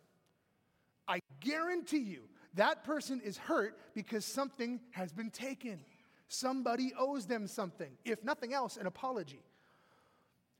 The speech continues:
We all know folks whose anger could be verbalized in any one of the following ways. "You took my reputation.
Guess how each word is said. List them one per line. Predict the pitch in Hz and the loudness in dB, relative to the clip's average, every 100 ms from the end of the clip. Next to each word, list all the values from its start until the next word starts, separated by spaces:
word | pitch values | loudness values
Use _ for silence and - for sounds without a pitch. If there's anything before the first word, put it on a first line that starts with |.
| _ _ - | _ _ -6
We | 185 302 330 | 4 4 4
all | 247 269 285 | 4 2 2
know | 277 262 | 2 0
folks | - 233 185 - - - | 0 -2 -2 -4 -10 -4
whose | 208 190 | -2 -2
anger | 202 226 233 | -2 0 -2
could | - 220 | -4 -4
be | 196 | -2
verbalized | 165 220 226 214 214 214 196 | 2 2 2 2 0 0 -2
in | 202 - | -6 0
any | 240 254 247 | 0 2 2
one | 214 214 214 | 2 0 0
of | 220 190 | 0 0
the | 196 | 0
following | 196 185 180 165 | 0 0 -2 -4
ways. | 143 123 - _ _ _ _ _ _ _ _ _ _ - _ | -6 -8 -14 _ _ _ _ _ _ _ _ _ _ -20 _
"You | 185 208 | -8 -6
took | 247 226 | -6 -6
my | 214 | -4
reputation. | 220 220 208 190 190 175 | -4 -6 -8 -10 -10 -14